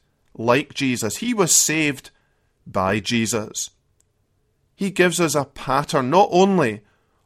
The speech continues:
of the coming Christ, but a pattern of faith in the coming Christ. That's the apostles'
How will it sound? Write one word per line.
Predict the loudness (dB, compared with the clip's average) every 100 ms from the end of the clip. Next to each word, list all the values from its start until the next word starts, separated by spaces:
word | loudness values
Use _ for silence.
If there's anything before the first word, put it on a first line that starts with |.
| 4
of | 6 8 4 -2 _ _ _ _ _ -4
the | -4
coming | -2 -2 -2 -2
Christ, | -4 -2 0 0 0
but | 0 0
a | -6
pattern | -4 -2 -2 -2 -6
of | -2 -4
faith | -4 -10 -4 -2 -2 -4 -14 -20 _ _ _ _ _ -4
in | -2
the | -2
coming | -4 -6 -2 -4 -4 -10 -18
Christ. | -4 -4 -4 -8 -4
That's | -2 -2 0
the | 0 0
apostles' | -4 2 2 2 -6